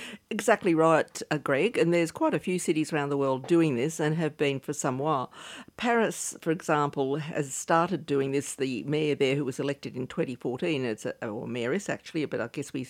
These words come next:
just say mayor, do we, these days? Anyway, Anne Hidalgo, she's,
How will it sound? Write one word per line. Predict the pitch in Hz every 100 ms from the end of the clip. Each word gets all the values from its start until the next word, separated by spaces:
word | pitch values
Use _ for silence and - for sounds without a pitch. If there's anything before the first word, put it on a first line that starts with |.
| -
just | 127
say | - 117
mayor, | 127 135 127
do | 117
we, | 110
these | 117 135
days? | - 156 196 - - - - - -
Anyway, | 196 139 165
Anne | 185 180 170
Hidalgo, | 156 147 143 147 143 120 160 - - -
she's, | - 214 214 202